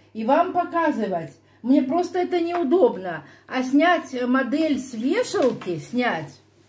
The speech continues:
и повесить ее вот так вот, отойти на метр и вам снимать ее, ну, понимаете, это же обратишь на себя внимание всего народа, всех продавцов, всех охранников.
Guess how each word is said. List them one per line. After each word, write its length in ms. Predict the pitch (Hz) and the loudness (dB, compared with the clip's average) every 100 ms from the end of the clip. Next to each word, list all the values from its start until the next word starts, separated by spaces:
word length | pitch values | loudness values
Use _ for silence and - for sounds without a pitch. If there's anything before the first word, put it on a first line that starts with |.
| _ _ _ _ _ | _ _ _ _ _
и 160 | 254 262 | -2 4
повесить 560 | 302 302 320 - 294 | 4 4 2 2 0
ее 240 | 277 262 269 | 2 2 2
вот 220 | 285 - | 2 0
так 200 | 262 - | -6 -6
вот, 420 | 240 302 453 - - | -4 0 0 -4 -8
отойти 540 | 247 262 254 262 302 | -4 -2 -2 0 4
на 140 | 277 | 4
метр 340 | 269 285 269 247 254 | 6 4 2 -4 -6
и 80 | 247 | -6
вам 280 | 240 233 220 | -4 -4 -6
снимать 580 | - 220 247 381 415 | -8 -6 -4 -4 -6
ее, 460 | 392 277 214 165 143 - - _ _ | -4 -2 0 -2 -6 -18 -20 _ _
ну, 240 | 240 254 254 | 2 2 2
понимаете, 680 | 240 233 247 254 240 - 220 | 0 2 2 4 2 0 -2
это 160 | 214 | -2
же 100 | 208 | -2
обратишь 480 | 220 220 214 277 254 | -2 0 -2 -4 -4
на 80 | 226 | -4
себя 320 | - 202 233 | -4 -2 0
внимание 960 | 226 220 214 233 220 214 214 202 185 - _ | 0 -2 0 0 0 -2 -2 -2 -6 -10 _
всего 400 | _ - 214 240 | _ -8 0 2
народа, 480 | 233 202 226 247 214 | 4 2 2 0 -2
всех 240 | - 233 | -6 -10
продавцов, 760 | - 202 196 156 - 196 208 208 - _ _ | -8 -6 -4 -6 -8 -4 -4 -6 -16 _ _
всех 260 | - 254 247 | 0 0 2
охранников. 880 | 208 - 185 202 220 214 202 190 | -2 0 0 0 0 -4 -4 -6